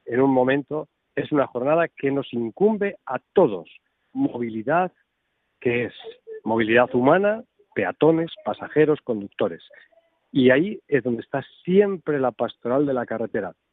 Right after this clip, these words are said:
porque recogiendo las palabras de nuestro, uno de nuestros fundadores, que es don José Medina, siguiendo la similitud de esas palabras de Santa Teresa de Jesús, que entre los pucheros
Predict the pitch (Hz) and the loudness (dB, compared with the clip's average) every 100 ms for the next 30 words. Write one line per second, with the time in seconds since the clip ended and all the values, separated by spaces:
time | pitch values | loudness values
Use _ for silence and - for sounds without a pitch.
0 | _ _ _ _ 139 135 139 131 131 123 | _ _ _ _ 2 4 2 0 0 -2
1 | - 185 196 175 156 - 139 156 147 110 | 2 2 4 2 2 0 2 4 2 -2
2 | 101 - _ _ _ _ 123 127 123 127 | -6 -10 _ _ _ _ -2 0 2 0
3 | 123 _ 120 120 110 _ _ _ _ _ | -2 _ -4 -4 -4 _ _ _ _ _
4 | 190 190 123 117 123 - 120 - 139 127 | 4 4 -2 -2 -2 -4 -12 -6 -2 2
5 | 123 185 143 113 - - - 156 151 135 | 4 4 2 -4 -10 -6 -2 0 0 -4
6 | - 123 156 147 120 143 170 185 _ _ | -2 0 2 2 2 0 -2 -4 _ _
7 | _ _ _ _ _ _ _ _ _ _ | _ _ _ _ _ _ _ _ _ _
8 | _ 143 135 185 202 185 175 160 - 139 | _ -6 2 2 2 0 2 2 2 -2
9 | 127 120 117 170 160 _ _ _ _ _ | 0 -2 -4 -4 -6 _ _ _ _ _
10 | 240 139 147 143 - 147 147 143 123 127 | -2 0 0 -8 -4 2 2 2 0 -2
11 | 113 120 120 - 117 131 151 160 - 120 | -2 -4 -2 -2 -2 -2 0 0 -2 -8
12 | 143 - 117 _ 120 - _ 113 - 151 | -10 -6 -8 _ -8 -8 _ -14 -4 -2
13 | 135 | -4